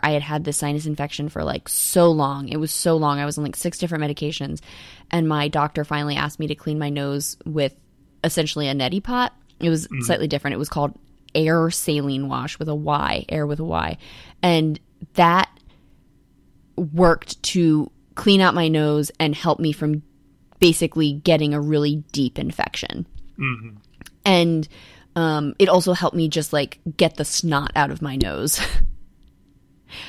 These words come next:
Speaker 1: And so that was something that my doctor had been telling me to do for a very, very long time since I was a child, except that when I was a child, he said, "Snort salt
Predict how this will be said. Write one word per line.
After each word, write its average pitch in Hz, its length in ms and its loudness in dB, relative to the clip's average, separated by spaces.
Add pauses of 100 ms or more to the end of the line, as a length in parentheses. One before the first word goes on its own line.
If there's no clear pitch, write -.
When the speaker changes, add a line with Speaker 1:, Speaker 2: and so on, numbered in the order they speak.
(320)
Speaker 1:
And 196 180 6
so 180 360 6
that 202 200 6
was 254 100 2
something 185 280 2
that - 80 -4
my 165 100 0
doctor 160 320 2
had 160 140 -2
been 156 120 -2
telling 147 260 -2
me 147 100 -2
to 147 100 -2
do 147 220 -2
for 143 180 -2
a 139 40 -2
very, 143 260 0
very 139 220 -2
long 139 200 -6
time 180 560 -2 (240)
since 156 200 -6
I 151 80 2
was 147 120 -2
a 143 60 -6
child, 147 440 0 (100)
except - 280 -2
that 143 100 -2
when 156 100 0
I 143 40 2
was 143 100 -2
a 151 40 -4
child, 147 340 0
he 160 100 -2
said, 147 340 -2
"Snort 196 540 0
salt 247 380 -2